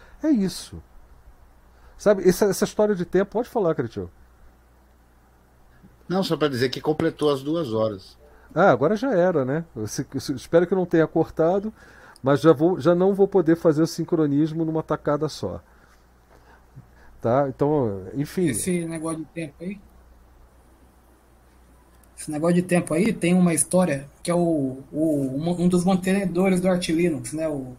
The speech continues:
Speaker 3: o Giancarlo Rassolini lá,
Speaker 1: Aham.
Speaker 3: que tá no grupo do Arch Linux B R.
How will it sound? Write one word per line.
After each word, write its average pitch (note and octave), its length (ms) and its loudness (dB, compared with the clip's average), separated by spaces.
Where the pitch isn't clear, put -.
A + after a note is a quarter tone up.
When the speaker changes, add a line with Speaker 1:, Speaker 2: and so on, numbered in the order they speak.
Speaker 3:
o C#3 60 -6
Giancarlo D#3+ 520 -2
Rassolini D#3 720 -2
lá, D#3+ 260 -8
Speaker 1:
Aham. A#2+ 420 -4
Speaker 3:
que D#3 100 -2
tá D#3+ 140 0
no D#3 100 0
grupo D#3+ 260 -2
do E3+ 100 -4
Arch D#3+ 180 -8
Linux D#3+ 320 0
B D#3 120 -2
R. D3 400 0